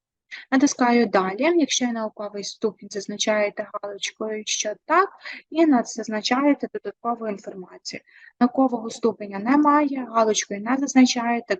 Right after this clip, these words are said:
цей крок пропускаєте. Наступний крок — підписання.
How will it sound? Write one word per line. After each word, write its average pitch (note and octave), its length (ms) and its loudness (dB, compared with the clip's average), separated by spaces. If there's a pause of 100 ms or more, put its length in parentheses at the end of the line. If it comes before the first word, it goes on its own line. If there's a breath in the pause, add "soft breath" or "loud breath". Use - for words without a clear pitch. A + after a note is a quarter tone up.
цей B3 220 2
крок G#3+ 360 -8 (160)
пропускаєте. - 680 -10 (1700 loud breath)
Наступний A#3+ 560 4
крок — F#3 380 0
підписання. B3 840 2